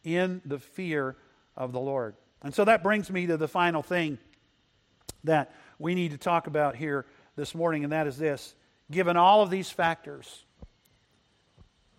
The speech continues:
given what God has said about submission, rightly arranging myself to all of the authorities in my life, how in the world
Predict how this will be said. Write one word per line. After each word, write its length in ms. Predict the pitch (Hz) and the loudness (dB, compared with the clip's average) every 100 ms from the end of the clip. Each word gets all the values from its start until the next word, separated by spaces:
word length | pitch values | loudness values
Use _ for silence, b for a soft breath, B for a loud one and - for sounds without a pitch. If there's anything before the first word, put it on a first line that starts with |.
| _ | _
given 240 | - 196 220 | 0 2 4
what 160 | 196 | 4
God 220 | 180 190 180 | 6 6 6
has 80 | |
said 340 | - 190 175 156 | 0 4 4 4
about 320 | 156 165 160 | 2 2 2
submission, 540 | - 156 180 165 139 | -2 -6 -6 -6 -4
rightly 420 | 151 175 202 185 190 | 2 2 2 0 0
arranging 460 | 175 185 175 175 | 2 2 0 -4
myself 460 | 160 151 - 165 - | -2 -4 0 0 0
to 80 | 165 | -4
all 300 | 156 165 214 | 2 6 6
of 120 | 185 | 2
the 100 | 190 | -4
authorities 540 | 160 185 175 147 139 | -4 0 0 0 -6
in 80 | 147 | -6
my 160 | 147 147 | -2 0
life, 260 | 156 143 - b b b | 2 0 -4 b b b
how 500 | - 196 208 220 220 - | -2 4 6 6 4 -2
in 380 | 190 196 196 170 | -2 0 0 2
the 180 | 160 151 | 2 2
world 840 | 139 147 185 240 190 127 117 127 | -2 -6 -2 2 4 4 0 -4